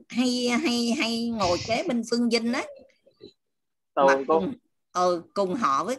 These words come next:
Speaker 1: cô á. Ờ, là lớp nào?
Speaker 2: Nó học bên ba ba á cô.
Speaker 1: À, là bên ba mươi ba, ba mươi ba là, ba mươi ba là học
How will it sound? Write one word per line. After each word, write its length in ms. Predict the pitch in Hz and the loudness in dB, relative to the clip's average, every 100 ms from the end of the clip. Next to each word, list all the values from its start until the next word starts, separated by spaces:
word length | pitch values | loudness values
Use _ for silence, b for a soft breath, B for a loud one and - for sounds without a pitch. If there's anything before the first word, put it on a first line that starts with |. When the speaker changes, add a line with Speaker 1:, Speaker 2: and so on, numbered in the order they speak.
| 233 | 2
Speaker 1:
cô 220 | 214 208 | 4 4
á. 160 | 233 - _ _ - - _ _ _ _ - | 2 -2 _ _ -20 -20 _ _ _ _ -6
Ờ, 360 | 160 156 156 - _ | -4 -4 -6 -12 _
là 260 | 180 175 170 | -2 2 2
lớp 240 | 175 - | 2 2
nào? 260 | 214 170 165 - _ - _ _ _ _ _ _ _ - | 2 0 0 -4 _ -20 _ _ _ _ _ _ _ -4
Speaker 2:
Nó 80 | 220 208 | 0 0
học 120 | 147 | 0
bên 120 | 160 160 | 0 2
ba 100 | 170 | 4
ba 120 | 165 | 6
á 200 | 170 190 | 4 0
cô. 80 | 160 - _ _ | -8 -18 _ _
Speaker 1:
À, 280 | 175 165 147 | -2 0 0
là 160 | 156 156 | -2 -2
bên 540 | 180 185 180 175 175 | 0 -2 -4 -10 -10
ba 300 | 151 185 185 | -6 -4 -2
mươi 200 | 185 190 | -4 -6
ba, 500 | 190 190 190 185 180 - | 2 2 4 0 -6 -6
ba 180 | 190 190 | -6 -6
mươi 140 | 202 196 | -6 0
ba 340 | 196 185 185 | 0 0 -2
là, 640 | 180 165 156 151 147 147 - | -2 0 0 0 0 -4 -8
ba 160 | - 202 | -6 -6
mươi 120 | 202 | -4
ba 180 | 202 196 | -2 -2
là 120 | 185 | -2
học 160 | 160 151 | -4 -8